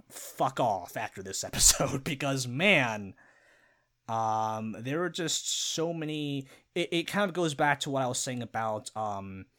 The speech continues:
subverting expectations, because they're, they're great at even inserting a plot twist in just, like, a singular episode.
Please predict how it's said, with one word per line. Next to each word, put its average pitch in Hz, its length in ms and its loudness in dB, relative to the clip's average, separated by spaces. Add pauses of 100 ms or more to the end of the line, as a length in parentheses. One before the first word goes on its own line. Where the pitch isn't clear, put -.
(200)
subverting 139 460 -4
expectations, 117 800 -6
because 110 560 -4 (420)
they're, 160 520 2
they're 170 260 4
great 151 300 2
at 147 120 -2
even 147 380 0
inserting 139 640 0
a 123 180 -6
plot 117 360 -4
twist - 320 -4
in 127 140 -4
just, 131 240 -2
like, 131 140 -4
a 113 60 -4
singular 117 560 -4
episode. 87 720 -6